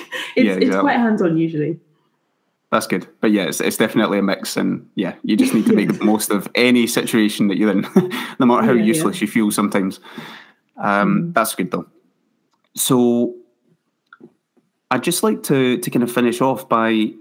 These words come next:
Speaker 1: asking, well, just kind of getting a bit of more of an understanding about why you created, um, your personal YouTube account and Instagram account and kind of created that whole kind of community, um, surrounding kind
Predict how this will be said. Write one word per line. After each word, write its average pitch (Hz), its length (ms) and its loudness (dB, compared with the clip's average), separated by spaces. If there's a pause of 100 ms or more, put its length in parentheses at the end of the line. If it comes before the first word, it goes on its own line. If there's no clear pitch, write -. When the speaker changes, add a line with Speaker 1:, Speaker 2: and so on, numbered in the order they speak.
(880)
Speaker 1:
asking, 123 800 0
well, 123 180 0 (200)
just - 180 -6
kind 147 100 0
of 135 60 -2
getting 127 220 0
a 120 60 0
bit 123 140 0
of 127 100 -4
more 131 280 2
of 113 60 -2
an 117 100 0
understanding 113 560 0
about 113 280 0 (680)
why 117 300 2
you 127 260 2
created, 117 760 0 (300)
um, 104 320 -2
your 107 680 2 (400)
personal 113 440 0
YouTube 107 540 0 (120)
account 104 520 -2
and 101 520 0 (320)
Instagram 117 500 0
account 101 320 -2
and - 100 -4
kind 110 120 -2
of 107 80 -2
created 110 400 0
that 104 140 0
whole 113 200 -2
kind - 220 -8
of - 60 -16
community, 107 580 0 (420)
um, 98 520 0 (100)
surrounding 98 640 0
kind 101 120 -6